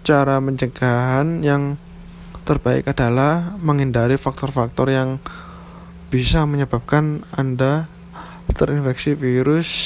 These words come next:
ini, yaitu yang pertama, terapkan physical dis-, distancing, menjeg-, menjaga jarak minimal satu meter dari orang lain, dan jangan dulu ke-, keluar rumah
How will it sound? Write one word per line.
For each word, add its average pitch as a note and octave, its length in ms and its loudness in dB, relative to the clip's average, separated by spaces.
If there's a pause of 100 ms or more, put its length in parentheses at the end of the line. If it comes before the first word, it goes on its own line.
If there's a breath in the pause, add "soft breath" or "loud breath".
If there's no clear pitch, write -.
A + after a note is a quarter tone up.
(640)
ini, C3+ 400 0
yaitu D3 480 2 (840 loud breath)
yang C#3 240 6
pertama, D#3 560 4
terapkan C3+ 480 2 (560 loud breath)
physical - 400 2
dis-, C3 240 0 (240)
distancing, D3+ 800 2 (1120 loud breath)
menjeg-, D3+ 360 2 (440)
menjaga C#3+ 520 2
jarak C3+ 360 2
minimal C3 400 0
satu B2+ 240 0
meter B2+ 320 0
dari B2+ 320 0
orang A#2+ 240 0
lain, B2 320 2 (160)
dan D3 320 2 (400 loud breath)
jangan B2 320 2
dulu B2+ 240 2
ke-, C3 320 0 (160)
keluar C3 320 2
rumah D3 560 0